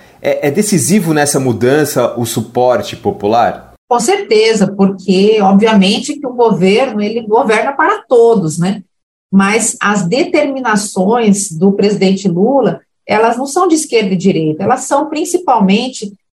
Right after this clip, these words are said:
Speaker 2: em prol daquelas pessoas do nosso país que mais necessitam de política de direitos, né? Então,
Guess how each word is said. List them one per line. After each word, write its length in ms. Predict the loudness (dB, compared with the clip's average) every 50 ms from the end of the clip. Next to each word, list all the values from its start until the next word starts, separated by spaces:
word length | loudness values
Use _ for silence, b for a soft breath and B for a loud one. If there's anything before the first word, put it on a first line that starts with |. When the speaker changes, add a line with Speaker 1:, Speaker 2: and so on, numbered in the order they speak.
| _ _ -4
Speaker 2:
em 280 | -2 -2 -2 -4 -6 -2
prol 480 | 0 2 4 4 4 4 4 2 2
daquelas 640 | 0 0 -2 -2 -4 -2 0 0 2 2 0 -2 -2 -2
pessoas 440 | -4 -4 -4 0 0 0 0 0
do 80 | -2 -6
nosso 240 | -6 -6 -8 -6 -4
país 280 | -2 0 0 0 -2
que 160 | -4 -6 -6 -4
mais 400 | -2 -2 0 0 0 0 -2 -2
necessitam 800 | -2 -4 -4 -4 -6 -6 -6 -8 -10 -10 -10 -6 -4 -2 2
de 140 | 2 2 2
política 520 | 2 0 -2 -2 -2 -4 -6 -6 -6 -6
de 140 | -6 -4 -6
direitos, 640 | -6 -4 0 2 4 4 4 4 2 -4 -10 -10 -8
né? 220 | -6 -6 -6 -6 -8 -14 _ _ _ _ _ _ _ _ 0
Então, 320 | 0 2 2 2 0 0